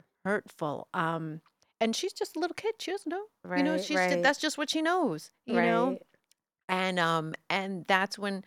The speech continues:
Speaker 1: things started to change. I started to just set those boundaries. It's hard to do, but we gotta
Speaker 2: That's what I'm
Speaker 1: learn.
Speaker 2: saying.
Speaker 1: The
Speaker 2: I
Speaker 1: word
Speaker 2: feel like
Speaker 1: no.
Speaker 2: it's hard.
Speaker 1: <laughs> The word no. It's a simple word, but so hard to say.
Speaker 2: I always feel like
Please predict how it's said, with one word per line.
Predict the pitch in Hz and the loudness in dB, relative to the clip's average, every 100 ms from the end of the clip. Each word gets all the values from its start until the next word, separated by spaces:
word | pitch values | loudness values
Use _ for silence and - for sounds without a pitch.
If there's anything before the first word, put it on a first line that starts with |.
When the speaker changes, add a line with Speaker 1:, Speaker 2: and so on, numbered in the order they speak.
| - - _ - | -16 -20 _ -4
Speaker 1:
things | 294 | -2
started | 277 247 | 0 -4
to | 220 | -4
change. | - 180 143 139 | -6 -4 -4 -4
I | - | -4
started | - 180 170 | -2 -2 -2
to | - 156 | -4 -8
just | - - | -8 -6
set | 156 - | -4 -4
those | 147 151 | -6 -8
boundaries. | 123 135 139 - - | -8 -8 -8 -8 -6
It's | 175 | -6
hard | - 190 196 | 0 0 0
to | 196 190 | -2 -6
do, | 151 160 165 | -4 -2 0
but | 185 185 - | 0 -2 -2
we | 190 | 0
gotta | 202 | 4
Speaker 2:
That's | 226 | 6
what | 233 | 6
I'm | 262 | 4
Speaker 1:
learn. | 208 | 2
Speaker 2:
saying. | - 185 165 | 2 2 6
Speaker 1:
The | 269 | 6
Speaker 2:
I | |
Speaker 1:
word | 330 330 311 | 6 4 4
Speaker 2:
feel | 262 349 | 8 8
like | 254 | 8
Speaker 1:
no. | 196 | 4
Speaker 2:
it's | - | 2
hard. | 214 160 151 - - | 4 4 2 -2 -8
Speaker 1:
<laughs> | - | -2
The | 349 370 | 4 6
word | 359 330 | 6 4
no. | 320 320 | 6 6
It's | 285 226 | 6 4
a | 285 | 0
simple | - 320 311 294 | 0 -2 0 2
word, | 294 277 | 2 2
but | - | 0
so | - 262 | -2 -8
hard | 247 269 262 | -6 -8 -8
to | |
say. | - - 269 269 202 _ _ - - - _ _ - | -12 -8 -8 -8 -10 _ _ -20 -20 -20 _ _ 0
Speaker 2:
I | 196 | 2
always | 202 247 | 4 2
feel | - 220 | 2 4
like | 190 170 - | 4 4 0